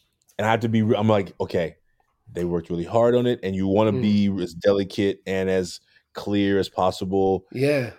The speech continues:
Speaker 1: Because ultimately, like, it's that, it's that dance between, like, "Okay, so here's the things I really like."
Speaker 2: Yeah.
Speaker 1: And I got, I got, I had to get really good. Like, what, what are their style of, of, of feedback? What style of feedback can
Speaker 2: Yeah.
Speaker 1: they handle? What, how much,
Speaker 2: Yeah.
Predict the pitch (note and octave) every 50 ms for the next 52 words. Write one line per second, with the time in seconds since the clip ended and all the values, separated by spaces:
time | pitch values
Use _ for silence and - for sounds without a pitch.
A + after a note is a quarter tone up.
0 | _ _ _ - - - G2+ G2 G#2+ G#2 - A#2 A2 G#2 G2+ G2+ G2 G2 G2 F#2+
1 | - - - _ _ _ _ _ - D#2 F2 F#2 F2 - - G2 - - G#2+ G#2
2 | - G#2+ G2 A2+ G#2 F#2+ F#2 G#2 G#2 A2 A2+ A2 A2 G2 - - G2+ G2 F#2+ F#2
3 | F2+ F2 - _ _ _ _ _ _ _ _ _ _ _ - F#2 - G2+ F#2 -
4 | - F#2 F2+ F2+ F2 - - - _ - - A#2 A2+ G#2+ A#2 G#2 A#2 A2+ G#2+ G#2
5 | F#2+ G2 G2 F#2 F2+ F#2+ G#2 A#2 C#3 F3 F#3+ - - - _ _ _ _ _ _
6 | _ - A2+ A#2 B2 C#3+ - G2+ G#2 G#2 A2+ A2 G#2 G#2 G#2+ G#2 G#2+ A2 G#2 G#2+
7 | G#2+ G#2 G2 G#2+ A2+ A2 G#2+ A2+ A2+ A2+ G#2 A#2+ D#3+ E3 A#2 F#2+ F2+ E2+ F2 G2+
8 | A2 F#2+ G2+ G#2+ A2 A2 A2 G#2 - - - G2+ G#2+ A#2 A2+ G2+ G2 F#2 F2 F2
9 | - _ F2 F#2 F2+ E2 - F#2 F2+ - - - C#3 D#3+ C#3 G#2+ F2+ D#2 C#2+ -
10 | F2+ F#2+ - - B2 A#2 G#2+ - - A#2+ A2 G#2+ A2 B2 A2 G#2 G2 F#2 - G2
11 | G2+ A2 A2+ F#2+ D#2+ D2+ D#2+ F2+ F#2+ G#2 G2 G2+ G2+ G2+ G2+ G2 - - - -
12 | A#2+ A2+ G#2 - -